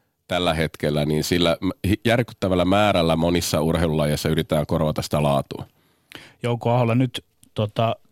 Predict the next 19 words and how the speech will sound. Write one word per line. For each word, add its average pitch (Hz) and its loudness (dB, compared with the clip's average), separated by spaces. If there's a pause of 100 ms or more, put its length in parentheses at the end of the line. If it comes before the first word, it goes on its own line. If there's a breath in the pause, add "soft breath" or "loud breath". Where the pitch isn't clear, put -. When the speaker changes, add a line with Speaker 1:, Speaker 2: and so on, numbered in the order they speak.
(120)
Speaker 2:
toimittaja 123 0
esiintyy 113 2
omassa 113 2
asiassaan. 104 -2
Minun 120 2
ennätykseni 107 0
maastavedosta 101 -2
on 98 -2 (100)
tältä 107 -2
vuodelta 104 -2
kaksisataaviisi 104 -2
kiloa. 71 -8
Minkäs 101 -2
verran 101 -2
maailman 101 0
vahvin 90 -4
mies 76 -10
on 76 -8
parhaimmillaan 82 -8